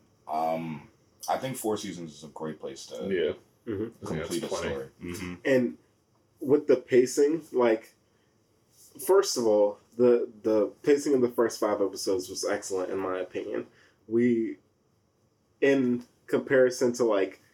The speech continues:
Speaker 3: other shonen jumps, like Naruto, this would have taken, we, this
Speaker 1: Oh,
Speaker 3: would have taken
Speaker 1: God.
Speaker 3: us fifty episodes to
Speaker 1: This,
Speaker 3: get
Speaker 1: this
Speaker 3: to
Speaker 1: is the
Speaker 3: just
Speaker 1: whole
Speaker 3: this one.
Speaker 1: series, bro. This is the whole
Speaker 4: But, like,
Speaker 1: series.
Speaker 4: in fair, a lot of old shonen or just animes in general,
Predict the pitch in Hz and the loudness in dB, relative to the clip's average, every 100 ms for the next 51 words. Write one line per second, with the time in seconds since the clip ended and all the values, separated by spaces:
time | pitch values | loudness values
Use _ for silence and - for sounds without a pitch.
0 | _ _ _ _ _ 131 123 117 110 87 | _ _ _ _ _ 2 4 6 4 2
1 | - 127 113 107 104 104 92 - 95 - | 0 0 2 0 -2 -4 -4 -4 -4 -4
2 | _ - 117 135 147 135 - 120 113 - | _ -12 -4 0 2 0 0 -2 -2 -6
3 | _ _ _ _ - _ 135 147 160 151 | _ _ _ _ -20 _ -6 -2 2 2
4 | 151 170 143 - 135 147 151 147 160 214 | 4 4 4 2 -6 -2 -2 0 0 4
5 | 185 180 190 170 151 147 147 - - - | 4 6 4 2 4 2 0 -10 -2 4
6 | 180 - 170 156 151 - 156 - 143 143 | 4 2 -14 -12 -6 0 2 4 2 4
7 | 120 117 120 - 143 147 151 156 135 143 | 4 4 0 -4 -2 0 0 0 2 2
8 | 131 135 - 120 131 110 - - - - | 4 2 0 0 0 0 -4 -8 -10 -10
9 | 104 104 78 147 - 92 95 90 - 151 | -10 -8 -2 -2 -2 -8 -8 -8 -6 -2
10 | 151 151 - 160 170 147 151 151 127 151 | -2 -4 -4 -8 -6 -4 -4 -4 -4 -4
11 | 190 - 110 113 113 110 107 _ _ _ | -4 -6 -4 -2 -2 -2 -6 _ _ _
12 | _ _ _ _ _ - - - 113 110 | _ _ _ _ _ -10 -8 -4 -2 -2
13 | 110 113 117 98 104 101 - 90 98 98 | -2 -2 -2 -4 -4 -6 -6 -6 -4 -4
14 | 98 92 95 92 95 98 101 113 | -6 -8 -10 -8 -4 -2 -2 -6